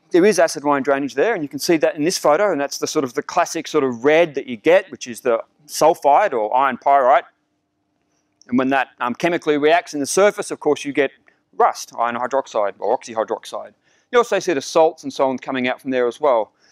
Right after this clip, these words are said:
That's a nice toxic soup. So there is acid mine drainage, there is greater seepage,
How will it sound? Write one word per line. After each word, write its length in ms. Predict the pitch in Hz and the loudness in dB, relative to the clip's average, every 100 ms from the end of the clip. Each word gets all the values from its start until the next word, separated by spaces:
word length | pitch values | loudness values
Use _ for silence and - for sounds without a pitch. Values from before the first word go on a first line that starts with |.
| _ - | _ -2
That's 200 | 262 247 | -2 2
a 40 | |
nice 220 | 220 190 | 2 2
toxic 380 | - 165 - 135 | 0 -4 -4 -6
soup. 160 | 139 120 | -6 0
So 100 | 254 | 2
there 140 | 269 | 2
is 120 | 247 | 2
acid 260 | 202 190 175 | 2 0 -2
mine 180 | 175 165 | -2 -2
drainage, 380 | 165 160 160 139 | -2 -2 -2 0
there 180 | 156 | 4
is 100 | 175 | 2
greater 280 | 165 156 139 | 2 0 0
seepage, 500 | - 143 135 143 - | -2 -6 -4 -8 -10